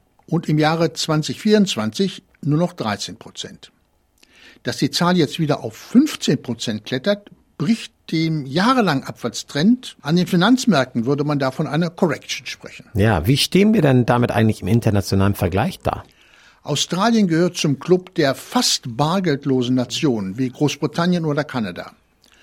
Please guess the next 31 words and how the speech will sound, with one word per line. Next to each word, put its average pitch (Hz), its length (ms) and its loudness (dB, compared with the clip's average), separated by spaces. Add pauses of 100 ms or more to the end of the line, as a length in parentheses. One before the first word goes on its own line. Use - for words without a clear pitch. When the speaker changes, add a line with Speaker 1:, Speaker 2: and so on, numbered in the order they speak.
(440)
Speaker 1:
Global 131 480 2
gibt 180 200 -4
es 156 100 -8
da 135 120 -2
aber 131 200 -6
eine 127 180 -4
gewaltige 113 420 -4
Kluft. - 840 -14 (180)
Schweden 190 600 0
und 151 120 4
Norwegen 127 500 -2
sind 113 260 -8
mit 113 200 -8
zehn 220 540 2
Prozent 135 600 -4 (120)
die 147 100 -6
extremen 156 800 -4
Vorreiter, - 580 -10
Speaker 2:
Hm. 85 280 -2 (260)
Speaker 1:
während 139 360 0
Japan 156 520 -4 (360)
mit - 140 -16
sechzig 196 560 -2
Prozent - 480 -6 (600)
oder 123 240 0
Deutschland 123 600 -2
mit - 200 -10
immer 151 180 0
noch 117 240 -2
einundfünfzig 156 800 2
Prozent - 520 -2